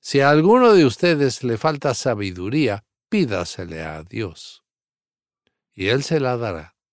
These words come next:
pues Dios da a todos generosamente, sin menospreciar a nadie".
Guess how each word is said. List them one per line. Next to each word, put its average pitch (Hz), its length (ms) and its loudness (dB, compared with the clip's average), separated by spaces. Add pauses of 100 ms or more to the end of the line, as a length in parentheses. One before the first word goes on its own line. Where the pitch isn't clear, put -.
(600)
pues 113 340 0
Dios 170 380 4
da 139 320 2
a 101 60 -4
todos 147 460 -2
generosamente, 98 1080 -6
sin 117 460 -4
menospreciar 87 960 -10
a 107 100 -8
nadie". 82 400 -16